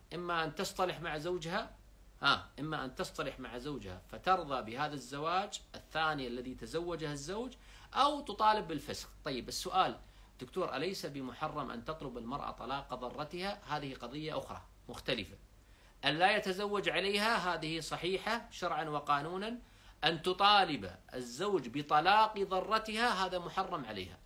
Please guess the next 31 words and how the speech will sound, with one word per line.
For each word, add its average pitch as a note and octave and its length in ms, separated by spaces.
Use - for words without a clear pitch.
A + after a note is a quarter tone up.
نهى D#3+ 260
النبي D#3 500
صلى D3+ 200
الله C#3+ 120
عليه B2+ 100
وسلم D#3 260
المرأة F3 480
أن C#3+ 140
تسأل C3 520
طلاق D#3 500
ضرتها، A2 800
فإذا C#3+ 340
أخل، F3 340
أعيد، C3 460
اشترطت D#3+ 580
عليه D3+ 320
أن A2 60
لا D3 180
يتزوج D#3+ 560
عليها D3+ 420
وكتب D#3 460
هذا D#3+ 340
العقد D3 360
نصا D#3 420
صراحة D#3+ 600
في D3+ 120
العقد C3+ 360
واعتمده C#3 760
سعادة D3 500
القاضي D#3+ 440
المتخصص، D#3+ 800